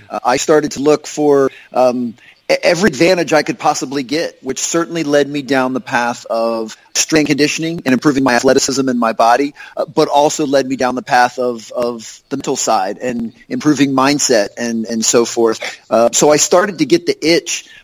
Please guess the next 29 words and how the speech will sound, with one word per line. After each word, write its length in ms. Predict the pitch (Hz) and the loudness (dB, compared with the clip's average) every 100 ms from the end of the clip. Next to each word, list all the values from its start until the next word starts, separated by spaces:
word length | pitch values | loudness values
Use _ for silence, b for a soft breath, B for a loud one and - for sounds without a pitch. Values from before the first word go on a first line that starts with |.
| - | -2
probably 380 | 156 165 147 139 | 2 2 0 -4
late 300 | 127 147 151 | -2 -2 -2
in 80 | |
high 220 | 131 147 143 | -4 -6 -6
school 560 | - 131 123 110 107 b b | -6 -4 -2 -2 -6 b b
and 180 | 120 131 | -6 -2
then 140 | 131 127 | -2 -2
started 340 | - 143 135 | 2 2 2
to 80 | 135 | -4
turn 240 | - 151 | -2 -2
up 80 | 135 | 0
the 80 | 127 | 0
volume 420 | 131 139 135 120 | 2 2 2 0
in 80 | 113 | -2
both 320 | 120 180 208 | 2 2 2
of 100 | 127 | 2
those 240 | 131 123 | 2 2
domains 460 | - 120 123 123 117 | 0 0 0 -2 -4
in 120 | 120 | -8
college. 640 | - 120 110 98 98 - _ | -2 0 0 -2 -14 -18 _
Uh, 40 | 107 | -6
I 100 | 120 | -4
was 160 | 120 | 2
able 160 | 143 139 | 2 2
to 80 | 120 | 0
play 260 | 147 135 | 2 4
at 80 | 120 | 2
a 80 | 110 | -2
school, 460 | - 143 131 123 | -4 -4 -2 -4